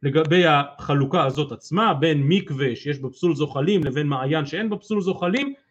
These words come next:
אה, רב חיים כדרכו מייסד חילוק בריסקאי מופשט בין מעיין למי מעיין. טוב, אז תראו שם בדיוק מה כוונתו של רב חיים ואיך הוא מחלק, והחזון איש בגיליונות כמובן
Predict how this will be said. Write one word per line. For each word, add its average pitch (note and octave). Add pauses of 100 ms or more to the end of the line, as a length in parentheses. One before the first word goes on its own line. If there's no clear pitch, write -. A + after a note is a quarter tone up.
(260)
אה, E3
רב D3+
חיים B3+
כדרכו D#3+
מייסד D3+
חילוק C#3+
בריסקאי C#3+
מופשט F3
בין F#3+ (320)
מעיין E3 (400)
למי D#3
מעיין. A2+ (640)
טוב, A#3+ (120)
אז D#3
תראו A3+
שם A3+
בדיוק E3
מה F3+
כוונתו D#3
של D3+
רב C#3
חיים D3+
ואיך C#3+
הוא C#3
מחלק, G#3
והחזון D3
איש E3+
בגיליונות C#3+
כמובן D3+